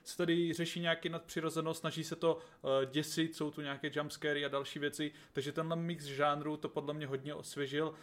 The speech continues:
a pomohl se to vymanit z nějaké té škatulky těch typických detektivek, přičemž i ten Kenneth Branagh to jako strašně dobře natočil, hrál si tam s tím i v rámci nějaké kamery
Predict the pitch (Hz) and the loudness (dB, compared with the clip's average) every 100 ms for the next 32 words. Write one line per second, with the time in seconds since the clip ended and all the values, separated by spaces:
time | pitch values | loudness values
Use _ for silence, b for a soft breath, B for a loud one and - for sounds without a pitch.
0 | B - 139 143 147 147 151 147 151 139 | B 2 4 4 0 0 -2 -2 -4 -4
1 | 147 147 143 139 139 147 151 156 139 - | -4 -4 -6 -6 -4 -4 -2 -2 -4 -4
2 | 139 147 135 156 156 - - - 139 - | -4 -4 -6 -8 -8 -8 -12 -10 -12 -10
3 | 143 135 135 139 - 135 147 - B B | -14 -6 -4 -4 -6 -2 -2 -2 B B
4 | - - 151 147 - 151 147 143 147 147 | -16 -6 -4 -4 -6 -4 -2 -2 -2 -2
5 | 143 - 143 131 147 139 139 143 147 - | -2 -6 -4 -4 -4 -2 -2 -2 -4 -2
6 | 139 143 143 139 147 143 - 143 - 143 | 0 2 0 -4 -6 -8 -6 -6 -4 -4
7 | 131 143 139 143 - 143 147 135 139 135 | -4 -4 -4 -6 -2 0 0 2 2 2
8 | - 143 139 - 147 151 147 143 143 - | -2 -6 -6 -8 -10 -10 -4 -4 -4 -6
9 | 139 143 139 139 143 147 | -6 -6 -4 -2 0 -2